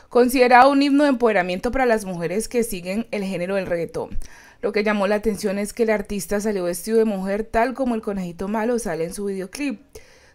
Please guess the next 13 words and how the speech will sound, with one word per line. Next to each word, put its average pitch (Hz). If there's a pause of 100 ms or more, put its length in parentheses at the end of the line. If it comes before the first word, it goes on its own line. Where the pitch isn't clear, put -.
(100)
Toda 254
la 262
presentación 220
logró 226
que 233
los 208
jurados 196
y 294
los 247
presentadores 190
de 254
reality 202
desataran 220